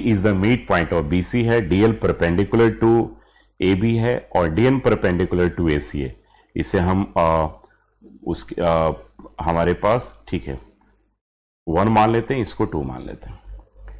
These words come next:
और कह रहा है कि डीएल जो है, डीएल भी डीएन के बराबर है। बहुत सिंपल हो गया है। तो अब in triangle एलबीडी, in triangle एलबीडी में ले लो और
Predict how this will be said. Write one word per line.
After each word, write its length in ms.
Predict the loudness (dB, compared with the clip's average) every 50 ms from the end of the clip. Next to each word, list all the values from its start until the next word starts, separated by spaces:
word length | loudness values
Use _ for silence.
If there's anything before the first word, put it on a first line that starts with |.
| -20 -20 -20 -20 -20 -20 -20 -20 -20 -4 0
और 140 | 2 2 2
कह 160 | 4 4 4
रहा 60 | 6 6
है 60 | 4
कि 160 | 4 2 0
डीएल 400 | 0 2 2 4 6 6 6 6 6 4
जो 120 | 4 4
है, 260 | 4 2 -2 -4 -8 -10 -16 -20 -20 -20 -20 -20 -20 -20 -20 -20 -20 -20 -20 -20 -20 -16 -10 -4
डीएल 300 | 0 4 4 6 4 4
भी 120 | 4 4 4
डीएन 260 | 4 2 2 2 0
के 120 | 0 -2
बराबर 420 | -2 -2 -4 -6 -8 -10 -12 -14 -14
है। 160 | -14 -18 -20 -16 _
बहुत 360 | -8 -4 -4 0 0 0 -2 0
सिंपल 320 | -2 -4 -2 -2 -4 -4
हो 120 | -2 -4 -4
गया 140 | -4 -6 -6
है। 80 | -8 -10
तो 200 | -14 -18 -20 -20 _ _ _ _ _ _ _ _ -4
अब 140 | -4 -4 0
in 200 | 0 2 2 2
triangle 360 | 2 2 2 4 4 2 0 2
एलबीडी, 460 | 2 0 2 2 4 2 2 2 0 -4 -6 -12 _ _ _ _ _ _ _ _ _ _ _ _ _ _ _ -20 _ _ _ _ _ _ _ _ _ _ _ _ _ _ _ _ _ _ _ _ _ -2
in 200 | 0 2 2 2
triangle 420 | 2 0 0 0 2 0 0 -2 -2 -2 0
एलबीडी 720 | 2 2 2 2 0 -2 0 0 2 2 2 2 2 2 2
में 140 | 2 2 2
ले 140 | 2 2 2
लो 160 | 2 0 -2 -4 -10 -16 -20 _ _ _ _ _ _ _ _ _ _ _ _ _ _ _ _ _
और 360 | 2 2 4 4 2 -2 -8